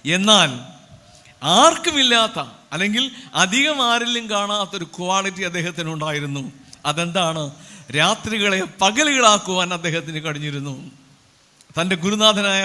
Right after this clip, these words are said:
പരിമല തിരുമേനിയിൽ നിന്ന് അദ്ദേഹം കണ്ടതും കേട്ടതും ശീലിച്ചതും അക്ഷരം പ്രതി അനുസരിച്ചയാളും. അക്ഷരം പ്രതി പരിമല തിരുമേനിയുടെ ജീവിതവും ഈ പരിശുദ്ധൻ്റെ ജീവിതവും ആ കാലഘട്ടത്തിലെ പല, പലരെക്കുറിച്ചുള്ള ലേഖനങ്ങളൊക്കെ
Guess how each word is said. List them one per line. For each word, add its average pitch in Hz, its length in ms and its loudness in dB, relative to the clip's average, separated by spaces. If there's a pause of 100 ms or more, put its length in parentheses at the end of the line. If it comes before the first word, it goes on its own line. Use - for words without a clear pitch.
പരിമല 190 360 -2
തിരുമേനിയിൽ 202 560 -4
നിന്ന് 202 220 -2 (480)
അദ്ദേഹം 208 320 -4 (100)
കണ്ടതും 196 380 -6 (100)
കേട്ടതും 196 440 -4 (100)
ശീലിച്ചതും 220 520 -2 (440)
അക്ഷരം 294 760 4 (260)
പ്രതി 202 260 -2 (100)
അനുസരിച്ചയാളും. 143 840 -6 (1500)
അക്ഷരം 262 600 4
പ്രതി 185 240 2 (100)
പരിമല 202 360 0
തിരുമേനിയുടെ 214 460 -4
ജീവിതവും 220 360 -4 (380)
ഈ 226 60 -4
പരിശുദ്ധൻ്റെ 214 600 -4
ജീവിതവും 220 400 -4 (360)
ആ 160 40 -2 (100)
കാലഘട്ടത്തിലെ 208 600 -2 (100)
പല, 175 120 -4 (280)
പലരെക്കുറിച്ചുള്ള 208 840 -4
ലേഖനങ്ങളൊക്കെ 208 560 -6